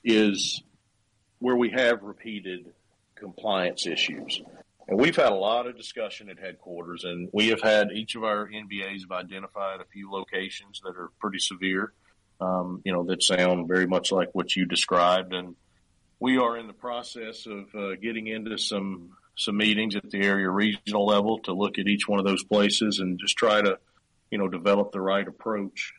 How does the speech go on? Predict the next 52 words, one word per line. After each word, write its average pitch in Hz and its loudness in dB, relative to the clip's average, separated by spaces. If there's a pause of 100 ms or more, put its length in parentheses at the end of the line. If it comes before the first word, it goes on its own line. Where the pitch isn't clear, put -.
you 104 -14
know, 98 -8
from 92 -6 (580)
somewhere 117 4
above 98 2
the 90 -8
district 87 -8
level, 80 -8
'cause 87 -6
I 95 0
think 90 -2 (120)
we 95 0
all 90 6
know 87 0
that 85 -4
it's - -6
normally, 90 -2
there's 117 0
exceptions, 87 0
but 104 -2
for - 0
the 110 2
most 95 0
part, 87 4 (520)
you 98 -2
know, 87 0
these 98 2
things, 95 0
the, 92 -6
the 90 -6
districts 98 0
tend 92 0
to 87 2
look 92 0
at 90 -2
them 90 0
like, 87 0
"Well, 95 0
that's 92 -2
just 95 -2
the 90 -2
way 87 2
it 87 0
is 90 0
at 76 -10
that 78 -4
place," - -6
which 90 -2
is 82 -4
the 92 0
wrong 92 2
approach. - -8